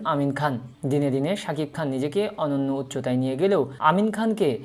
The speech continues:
আর সেভাবে পাওয়া যায়নি। তবে সামাজিক যোগাযোগ মাধ্যমে সিনেমা প্রেমীরা প্রায়ই আমিন খানকে বড় পর্দায় দেখার আগ্রহ জানিয়ে লেখালেখি করেন। কালেভদ্রে দুই একটি টিভিসিতে তার উপস্থিতি দর্শকদের নজর কাড়ে।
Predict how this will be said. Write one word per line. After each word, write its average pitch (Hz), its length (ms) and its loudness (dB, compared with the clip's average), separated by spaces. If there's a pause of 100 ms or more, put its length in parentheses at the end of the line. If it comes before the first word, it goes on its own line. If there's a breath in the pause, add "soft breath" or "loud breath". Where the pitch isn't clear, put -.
(140 loud breath)
আর 160 360 2
সেভাবে 131 460 0
পাওয়া 151 300 6
যায়নি। 135 400 0 (200)
তবে 165 300 2
সামাজিক 135 460 -2
যোগাযোগ 127 380 0
মাধ্যমে 127 420 0
সিনেমা 156 320 -4
প্রেমীরা 175 480 0 (120)
প্রায়ই 143 340 2 (160 loud breath)
আমিন 151 260 0
খানকে 180 360 -2
বড় 131 320 2
পর্দায় 123 340 0
দেখার 123 320 0 (160)
আগ্রহ 139 300 -2
জানিয়ে 185 460 0
লেখালেখি 127 480 -2
করেন। 131 280 0 (280)
কালেভদ্রে 202 560 4
দুই 131 180 2
একটি 190 480 -2 (200 loud breath)
টিভিসিতে 208 580 2
তার 127 180 2
উপস্থিতি 131 560 -2
দর্শকদের 147 540 0
নজর 135 340 2
কাড়ে। 127 260 2